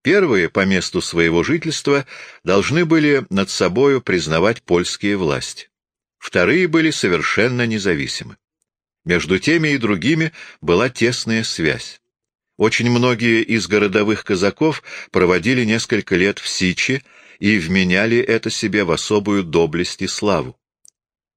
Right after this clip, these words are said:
Польские паны своими поступками содействовали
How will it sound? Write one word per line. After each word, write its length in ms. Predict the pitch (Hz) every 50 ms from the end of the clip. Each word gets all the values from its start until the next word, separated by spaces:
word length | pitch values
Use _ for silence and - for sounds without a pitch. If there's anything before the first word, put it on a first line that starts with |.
| _ _ _ _
Польские 520 | - 143 160 143 - - - - 110 98 92
паны 420 | - - 101 104 123 170 185 156
своими 440 | - - 98 90 87 87 85 85 82
поступками 760 | - - 90 - - - - 151 160 - - 143 131 127 120
содействовали 920 | 117 - - 101 90 95 123 135 120 - - - 117 110 110 107 107 101